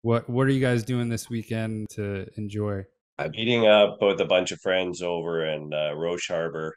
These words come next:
Speaker 2: in the Orcas Islands, uh, taking the boat over there and, uh, and then finishing up with family at Sydney Spit.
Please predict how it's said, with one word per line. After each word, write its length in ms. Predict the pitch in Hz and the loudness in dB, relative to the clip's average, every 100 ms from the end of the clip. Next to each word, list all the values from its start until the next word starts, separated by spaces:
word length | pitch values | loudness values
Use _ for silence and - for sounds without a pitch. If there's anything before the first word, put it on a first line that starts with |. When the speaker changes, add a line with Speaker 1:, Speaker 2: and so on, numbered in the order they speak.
| - | -12
Speaker 2:
in 120 | 78 | -8
the 80 | 78 | -2
Orcas 400 | 82 80 82 85 | 0 0 -2 0
Islands, 640 | 80 78 78 78 - - _ - | 2 2 0 -2 -8 -12 _ -8
uh, 400 | 69 69 71 - 123 | -4 -2 -4 -6 -8
taking 260 | - 78 80 | -6 -4 -4
the 80 | |
boat 260 | 71 78 76 | -2 -2 -2
over 260 | 73 71 71 | -4 -6 -6
there 340 | 73 71 76 | -4 -4 -4
and, 160 | 67 67 _ _ _ _ _ - | -6 -12 _ _ _ _ _ -10
uh, 380 | 69 69 69 69 | -6 -4 -4 -4
and 200 | 71 71 | -4 -4
then 160 | 80 80 | -4 -4
finishing 480 | 98 92 - 87 | -2 0 0 2
up 220 | 87 90 82 | 2 2 0
with 160 | 80 | -2
family 400 | - 90 90 87 | 2 2 2 0
at 80 | 73 | -4
Sydney 320 | - 85 78 | -4 -4 -6
Spit. 320 | 73 - 71 | -8 -6 -6